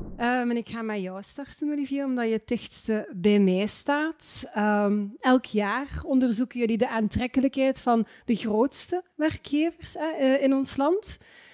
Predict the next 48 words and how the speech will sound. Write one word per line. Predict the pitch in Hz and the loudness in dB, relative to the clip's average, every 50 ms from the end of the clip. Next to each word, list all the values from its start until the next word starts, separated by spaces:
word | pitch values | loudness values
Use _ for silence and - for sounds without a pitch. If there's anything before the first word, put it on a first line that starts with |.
| - _ - | -20 _ -8
Zestien | - 208 214 277 294 - - 302 294 262 233 | -4 2 2 4 4 2 4 6 6 6 6
drivers | 185 190 214 214 220 247 269 247 269 302 311 311 294 285 | 6 2 0 0 2 0 0 -2 -4 -6 -6 -6 -6 -6
of | 262 - - | -8 -10 -8
criteria | - 220 233 220 - - 220 220 233 254 262 269 262 269 277 262 | -8 -6 -6 -4 -4 -2 -2 2 2 2 4 4 4 4 4 2
van | 214 240 240 233 | 0 0 2 2
een | 226 220 | 4 4
employer | 214 208 - - 226 214 208 208 | 2 2 0 0 0 0 0 0
brand | 185 190 220 226 233 240 226 - | 0 0 2 2 2 2 0 0
worden | 240 233 226 214 214 208 | -2 -2 0 2 2 2
daarin | 202 208 202 214 208 208 | 2 2 0 -2 -2 -4
bevraagd. | 196 196 175 156 185 175 185 196 233 285 302 - - - - - - - _ _ _ - - - _ _ | -4 -6 -6 -8 -8 -4 -4 -2 -2 -4 -6 -8 -12 -16 -14 -14 -16 -16 _ _ _ -20 -20 -20 _ _
Ik | - | 0
was | - 247 247 - - | 0 2 2 2 0
van | - 233 220 196 | -2 0 0 0
plan | - 233 254 262 | 2 2 2 4
om | 269 262 247 | 4 2 2
te | - 240 | 0 -2
zeggen, | 202 220 240 240 247 226 | -2 -2 -2 0 -2 -4
"Soms | - - - 247 247 226 - - | -4 -4 -4 -2 -2 -2 -4 -4
eens | 226 214 208 | -6 -4 -2
op | 247 247 - - | -4 -4 -6 -6
in | - 226 233 220 | -2 0 0 0
de | 214 214 | 2 2
juiste | 208 220 233 220 - - 214 180 | 0 0 0 -2 -4 -6 -6 -4
volgorde." | 156 196 220 247 277 240 269 294 285 302 | -2 2 2 2 2 2 0 -4 -4 -4
Ik | 285 - | -6 -6
ga | - - 277 285 | -4 -2 -2 -2
het | 285 - | 0 2
u | - 277 | 4 4
niet | 262 262 247 | 6 6 6
aandoen. | 226 214 202 196 190 196 175 175 175 165 165 160 160 _ _ _ - - - - - - - - - _ _ _ _ _ _ - | 6 6 4 4 2 2 0 -2 -6 -8 -10 -10 -12 _ _ _ -20 -20 -20 -20 -20 -20 -20 -20 -20 _ _ _ _ _ _ 2
Maar | - 240 254 262 | 4 6 6 6
het | 233 - | 4 2
is | 302 269 - | 2 2 4
misschien | 269 262 - - 269 254 | 2 2 2 2 2 4
wel | 254 262 294 311 | 6 6 6 6
zinvol | 277 233 277 294 302 294 285 311 311 302 277 | 4 4 4 4 4 4 4 2 2 2 2
om | 262 254 247 | 2 0 0
er | 247 - | -2 -6
toch | - 277 247 233 | -6 -8 -6 -4
een | 254 240 | -2 0
aantal | 240 240 247 233 - 247 233 220 220 233 - _ - | 0 0 -2 -2 -2 0 2 2 2 0 -2 _ -4
uit | - 240 247 277 277 - | 0 2 2 2 2 2
te | - 320 311 | 2 4 4
lichten | 302 320 294 - - - - 320 285 233 | 4 4 2 0 -6 -2 -2 -2 0 4
die | 247 269 262 | 4 4 4
voor | 220 233 254 254 247 262 | 4 0 -4 -4 -2 -2
u | 269 269 262 247 233 | -2 -2 -2 -2 -4